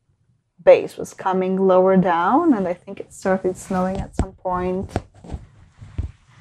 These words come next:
So it was getting a bit quieter and a bit, um, darker too. And then from time to time, we would stop and, uh,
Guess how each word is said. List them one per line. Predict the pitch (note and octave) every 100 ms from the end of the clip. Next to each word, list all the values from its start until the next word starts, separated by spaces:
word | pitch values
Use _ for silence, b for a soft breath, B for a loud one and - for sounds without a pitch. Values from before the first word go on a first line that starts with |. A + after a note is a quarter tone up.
| B B
So | -
it | G3
was | G3 F3
getting | G3 F#3+ G3
a | F#3
bit | F3+ - -
quieter | - F3+ F3+ A3 A3+ - F#3+ F3+
and | F3+ F3
a |
bit, | D#3+ F3 F3 - - - -
um, | F3 D#3+ E3 D#3+ D#3+ E3 - B B B B _ _ _ _ _ _ _ _ _ _ _ _ _ _ _ _ _ E3
darker | F#3 F3+ A3+ - E3+
too. | E3 - A#3 F#3 G3 A3+ D4+ _ b b b b b b b
And | G3+
then | F#3+ F#3 G3 G3 F#3+ -
from | B3
time | B3+ B3+
to | A#3+
time, | A3 F#3 G3+
we | G3
would | F#3+ F#3
stop | - F#3+ D#3+ E3 E3 - -
and, | F3+ E3+ D#3+ - F3+ -
uh, | F#3 - -